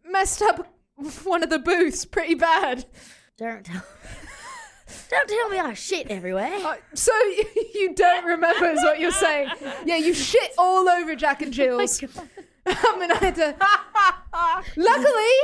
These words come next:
Speaker 2: The opposite
Speaker 1: um,
Speaker 2: of Griana.
Speaker 1: <laughs> luckily, um, Jack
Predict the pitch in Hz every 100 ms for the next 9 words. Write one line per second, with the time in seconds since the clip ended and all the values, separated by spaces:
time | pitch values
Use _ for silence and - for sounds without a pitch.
0 | - - - - 349 320 294 240 214 202
1 | 214 196 185 180 175 - - - - -
2 | - 392 427 403 415 453 480 - 508 -
3 | 254 294 - 855 - - - _ _ _
4 | _ - _ _ _ _ - 320 359 359
5 | 349 370 359 294 294 277 240 _ _ -
6 | - _ _ - 339 294 294